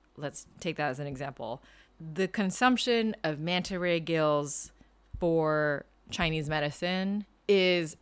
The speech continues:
problematic in that it is having an impact on populations of a species or of several species that are endangered or threatened with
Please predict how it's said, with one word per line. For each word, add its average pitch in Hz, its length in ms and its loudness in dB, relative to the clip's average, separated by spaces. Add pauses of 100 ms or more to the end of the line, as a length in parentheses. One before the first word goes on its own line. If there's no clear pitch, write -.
(120)
problematic 165 1080 2 (360)
in 170 200 0
that 143 460 2 (360)
it 170 200 0
is 143 580 -4 (220)
having 160 380 4
an 147 100 -4
impact 180 580 0 (160)
on 147 600 -4
populations 151 1000 -2 (120)
of 143 480 -4
a 151 80 -4
species 139 800 -8
or 139 200 -4
of 139 160 -8
several 147 300 -4
species 139 520 -8
that 135 180 -4
are 139 260 -8 (220)
endangered 127 640 -2
or 139 280 -4 (380)
threatened 135 460 -4
with 120 180 -6